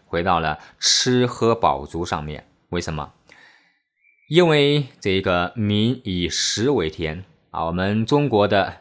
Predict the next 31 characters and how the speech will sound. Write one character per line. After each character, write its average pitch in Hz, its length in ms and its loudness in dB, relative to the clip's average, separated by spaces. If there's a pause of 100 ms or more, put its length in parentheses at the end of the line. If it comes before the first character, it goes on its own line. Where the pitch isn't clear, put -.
(160)
这 85 240 -2
个 80 200 -6
四 120 360 -2
大 87 200 4
必 117 240 -2
备 87 400 0
幸 104 380 -2
福 90 220 -8
的 87 120 -2
因 110 220 -2
素 - 320 -8
就 80 140 -8
是 76 340 -10 (300)
吃、 127 560 0 (320)
穿、 117 600 2 (240)
住、 104 500 -2 (120)
行。 85 560 -4 (1500)
所 117 180 0
以 110 80 6
啊， 104 80 6
最 135 180 4
终 127 360 2
这 117 100 2
一 98 140 6
个 95 100 0
应 110 220 -2
许 82 80 -6
的 82 80 -4
福 90 160 -4
分 87 180 -4
呢， 78 160 -2